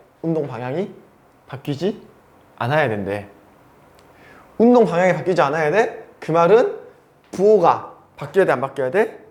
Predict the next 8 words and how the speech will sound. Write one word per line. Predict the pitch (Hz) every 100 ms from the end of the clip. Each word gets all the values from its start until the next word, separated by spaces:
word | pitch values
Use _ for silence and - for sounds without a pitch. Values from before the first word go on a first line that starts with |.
| _ _ _ _
안 | 135 135
바뀌어야 | 147 139 107
돼. | 92 92 _ _ _ _ _ _ _ _ _ _
됐어? | - 120 - 147 - - _ _ _ _ _ _ _ _ _ _ _ _ _
그러면 | - 139 139 139 92 - - - _ _ -
우리는 | 147 165 156 233 - - - - _ _ _ _ _ _ _ _ - - - _
X축이, | 165 170 233 - 160 180 131 98 - - _ - - - - - - 151
X축이 | - 247 - 147 190 143